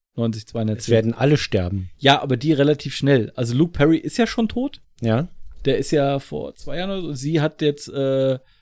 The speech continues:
Speaker 1: Brustkrebs zum zweiten Mal und er hat jetzt gestreut. Also sie schreibt grad Abschiedsbriefe, habe ich jetzt der,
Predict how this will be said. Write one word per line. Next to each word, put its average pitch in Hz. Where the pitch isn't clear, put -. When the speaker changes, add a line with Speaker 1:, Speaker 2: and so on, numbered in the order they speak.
Speaker 1:
Brustkrebs 196
zum 143
zweiten 147
Mal 151
und 143
er 127
hat 135
jetzt 135
gestreut. 113
Also 107
sie 113
schreibt 110
grad -
Abschiedsbriefe, -
habe 107
ich 110
jetzt 113
der, 113